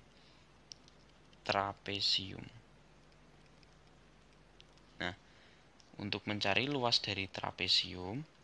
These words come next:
itu sama saja dengan A ditambah B dibagi dua dikali dengan tinggi. Kita cari di sini A-nya berapa? A-nya itu adalah sisi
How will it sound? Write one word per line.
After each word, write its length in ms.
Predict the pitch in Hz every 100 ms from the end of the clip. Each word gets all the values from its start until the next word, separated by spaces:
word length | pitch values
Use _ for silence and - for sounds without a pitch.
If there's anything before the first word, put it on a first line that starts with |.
| - - -
itu 240 | 107 - 113
sama 400 | - 98 95 92
saja 640 | - - 135 - 104 104 101
dengan 480 | - 95 92 95 135 - - - - - - - - - - - - - - - - - - - - - - - - - - - -
A 240 | 104 143 -
ditambah 480 | 113 - 98 98 92 98
B 320 | - 98 95 147 - - - - - -
dibagi 1120 | 117 120 139 143 - - - 98 95 104 98
dua 400 | - 98 98 113
dikali 560 | - 95 - 98 95 101 -
dengan 400 | 98 92 92 92
tinggi. 480 | - 92 92 92 - - - - - - -
Kita 320 | - - -
cari 400 | - 95 92 120
di 160 | 101 -
sini 400 | 92 92 107 143 - - - - - - - -
A-nya 400 | 95 98 98 101
berapa? 560 | - 90 - - 131 - -
A-nya 320 | 98 98 98
itu 160 | 98 110
adalah 240 | 98 101
sisi 400 | - 107 -